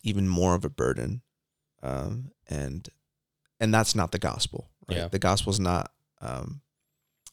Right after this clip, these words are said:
Speaker 1: making yourself feel bad for your sins,
Speaker 2: Mm-hmm.
Speaker 1: right? Um,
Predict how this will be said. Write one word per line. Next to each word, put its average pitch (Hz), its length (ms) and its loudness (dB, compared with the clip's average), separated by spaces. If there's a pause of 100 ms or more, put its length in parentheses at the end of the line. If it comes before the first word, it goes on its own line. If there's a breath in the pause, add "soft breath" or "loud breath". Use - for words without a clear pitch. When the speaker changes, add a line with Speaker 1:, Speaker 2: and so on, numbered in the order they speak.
Speaker 1:
making 101 420 0
yourself 85 600 0 (180)
feel 107 380 2 (120)
bad 90 520 0 (680)
for 104 100 -4
your 87 180 2
sins, - 680 -2
Speaker 2:
Mm-hmm. 95 260 -6
Speaker 1:
right? 87 240 -2 (640)
Um, 71 400 -4